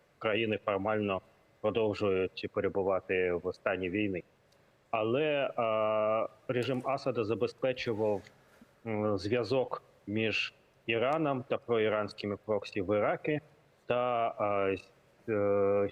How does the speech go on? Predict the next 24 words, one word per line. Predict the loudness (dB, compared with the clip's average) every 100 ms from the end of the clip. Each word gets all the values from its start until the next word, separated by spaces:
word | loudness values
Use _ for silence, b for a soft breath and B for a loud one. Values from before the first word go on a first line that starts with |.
| -4
шиїтською | -4 -2 2 2 0 -4 -2 0
терористичною | 0 0 -2 -2 -4 -2 -2
організацією | -2 -2 0 0 0 -2 -2 -2
Хізбалла | -6 0 0 2 2 0
в | 0 0
Лівані, | 0 0 0 -4 -8 _ _ _ _ -4
яка, | 0 0 0
безумовно, | 0 0 0 0 -2
не | -4 -6 -6
тільки | -6 -6
створювала | -2 2 2 2 2
загрозу | 0 0 -2 -4 -4
для | -4
Ізраїля, | -4 -4 -2 0 -4 _ _ _ _ -8
а | -6
з | -2
якою | -2 0 0 0
була | 0 0 0
майже | 0 -2 -2 -4
повномасштабна | -4 -2 -4 -2 -4 -4 -4
війна | -4 -2 -2
кілька | -2 -2 0
місяців | 0 -2 -4 -8 -4
тому. | -2 0